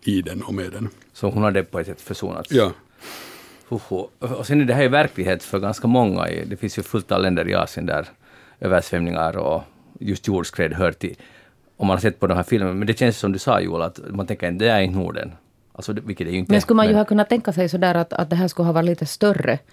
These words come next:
Speaker 3: Var det igår eller när var det? Förrgår?
Speaker 2: Typ i, ja.
Speaker 3: Som det hände. Och inte var det ju något jättestort uppslag, i alla fall i nyheterna. Det är nog andra saker som har dominerat.
Speaker 2: Ja, no, vi har våra egna problem här i Finland.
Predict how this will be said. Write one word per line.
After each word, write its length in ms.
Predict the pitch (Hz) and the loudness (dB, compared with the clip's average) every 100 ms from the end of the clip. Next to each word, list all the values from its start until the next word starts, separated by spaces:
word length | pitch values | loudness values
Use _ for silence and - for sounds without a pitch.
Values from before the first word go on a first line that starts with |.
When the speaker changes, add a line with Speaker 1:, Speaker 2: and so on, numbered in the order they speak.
| - _ - | -20 _ 0
Speaker 3:
Var 80 | 190 | 2
det 80 | 202 | 4
igår 300 | 214 208 151 | 6 4 4
eller 140 | 147 - | 0 0
när 160 | 185 | 0
var 60 | 156 | 2
det? 140 | 143 - - _ _ - | -2 -6 -20 _ _ -20
Förrgår? 500 | - 190 151 - - _ _ | -4 -2 0 -4 -8 _ _
Speaker 2:
Typ 240 | 123 104 | 0 0
i, 100 | 92 - | -4 -2
ja. 260 | 95 - - | -2 -2 -4
Speaker 3:
Som 220 | - 160 | 0 4
det 80 | 151 | 6
hände. 380 | 165 156 123 - | 6 4 2 0
Och 240 | - 151 | 0 2
inte 160 | 165 180 | 4 4
var 60 | |
det 80 | 170 | 4
ju 100 | 175 | 6
något 160 | 151 151 | 4 4
jättestort 840 | 175 - 135 - 151 - - - - _ _ _ | 2 2 -4 0 0 0 -4 -10 -12 _ _ _
uppslag, 540 | 165 - 165 - 143 151 | -4 -4 -2 -2 -2 -2
i 60 | |
alla 160 | 151 143 | 0 0
fall 140 | 160 160 | 0 2
i 20 | |
nyheterna. 560 | 180 147 - - 160 | 2 0 -2 -4 -4
Det 140 | 135 147 | 0 2
är 60 | |
nog 100 | 147 | 2
andra 240 | - 151 135 | 4 2 2
saker 300 | - - - | -2 -2 -2
som 140 | 151 | 0
har 60 | 147 | 0
dominerat. 460 | 143 143 147 151 - _ _ _ - - 143 | 2 2 0 -2 -8 _ _ _ -20 -14 0
Speaker 2:
Ja, 160 | 123 | 2
no, 80 | 110 | 4
vi 100 | 110 | 2
har 160 | 131 107 | 4 4
våra 300 | 107 110 127 | 4 4 4
egna 140 | 117 | 2
problem 500 | 104 113 104 107 90 | -2 -6 -4 -2 -4
här 200 | 90 85 | -6 -8
i 60 | 85 | -10
Finland. 480 | 95 85 78 85 | -12 -12 -14 -14